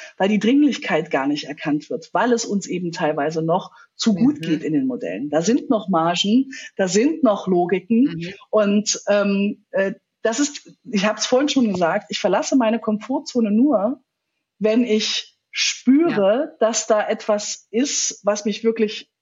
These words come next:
Speaker 1: zieht
Speaker 2: Ja.
Speaker 1: und, ähm, mich die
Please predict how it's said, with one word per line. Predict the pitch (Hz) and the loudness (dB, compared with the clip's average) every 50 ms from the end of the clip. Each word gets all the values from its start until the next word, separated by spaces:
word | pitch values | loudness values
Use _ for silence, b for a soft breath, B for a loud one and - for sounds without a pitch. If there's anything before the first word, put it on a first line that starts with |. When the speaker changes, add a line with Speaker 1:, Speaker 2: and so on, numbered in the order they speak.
| _ _ | _ _
Speaker 1:
zieht | _ - - 302 285 220 | _ 0 2 4 4 4
Speaker 2:
Ja. | 214 - 165 170 - - - B B B B B B B B _ | 2 0 -2 -4 -4 -6 -6 B B B B B B B B _
Speaker 1:
und, | - 226 220 214 220 220 226 220 - - - - - - | 0 2 2 4 4 2 2 0 -2 -8 -10 -8 -2 0
ähm, | 202 202 202 208 214 208 208 208 214 220 - - - - | 2 2 2 2 0 0 0 0 -2 -2 -4 -8 -14 -14
mich | - 196 214 220 226 240 - - - - - _ _ _ _ _ _ _ _ _ _ _ - | -8 -2 0 2 2 2 0 -4 -8 -10 -14 _ _ _ _ _ _ _ _ _ _ _ -4
die | 214 202 202 196 185 190 190 190 190 | 0 0 2 2 2 2 0 -2 -2